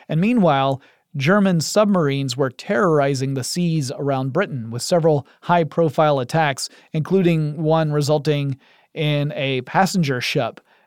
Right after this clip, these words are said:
being targeted and destroyed, with all the passengers aboard passing away, including children.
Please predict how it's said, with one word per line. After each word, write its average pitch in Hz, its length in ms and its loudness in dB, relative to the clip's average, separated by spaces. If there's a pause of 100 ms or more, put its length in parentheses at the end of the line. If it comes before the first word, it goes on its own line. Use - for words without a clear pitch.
(140)
being 139 320 0
targeted 151 680 2
and 135 160 -4
destroyed, 139 600 2
with 123 200 -4
all 160 240 4
the 156 100 0
passengers 135 600 -2
aboard 131 520 0
passing 131 400 -4
away, 123 420 -4
including 170 460 -2
children. 131 680 -4